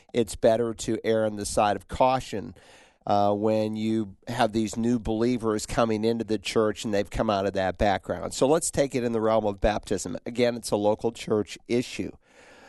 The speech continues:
There is nothing definitively in Scripture that says only a pastor can baptize someone. But what you do see, like in passages like Acts eight, is leadership, uh, performing the baptisms.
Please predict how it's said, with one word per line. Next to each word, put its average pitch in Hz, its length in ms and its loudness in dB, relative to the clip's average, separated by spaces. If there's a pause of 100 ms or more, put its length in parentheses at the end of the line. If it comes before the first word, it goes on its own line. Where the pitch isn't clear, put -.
(180)
There 139 140 6
is 117 100 -2
nothing 151 460 0
definitively 113 880 0
in 101 140 -4
Scripture 127 500 0
that 101 220 -2
says 120 420 2
only 120 400 0
a 101 60 0
pastor 123 800 0 (560)
can 120 340 2
baptize 107 720 0
someone. 95 600 -2 (180)
But 135 460 2
what 123 220 0
you 123 140 0
do 139 380 -2
see, 110 500 0
like 110 300 0
in 107 80 -6
passages 113 640 0
like 104 360 2
Acts 110 400 0 (100)
eight, 123 420 0
is 110 300 -2
leadership, 117 1040 -2 (600)
uh, 107 360 4
performing 123 800 0
the 110 100 2
baptisms. 110 920 -2